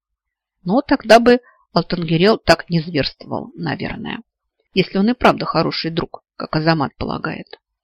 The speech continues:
Ну ладно, может, там какие-нибудь эзотерические соображения, недоступные простым смертным. Потому что трудно мне как-то поверить,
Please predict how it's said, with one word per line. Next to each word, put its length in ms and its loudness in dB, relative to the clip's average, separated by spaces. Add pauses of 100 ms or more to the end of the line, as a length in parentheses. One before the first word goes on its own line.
(480)
Ну 80 2
ладно, 320 0 (560)
может, 320 0
там 180 4
какие-нибудь 760 -2
эзотерические 760 -6
соображения, 840 -2 (240)
недоступные 560 -4
простым 380 -4
смертным. 600 -8 (420)
Потому 320 0
что 180 0
трудно 540 0
мне 180 -2
как-то 280 -8
поверить, 600 2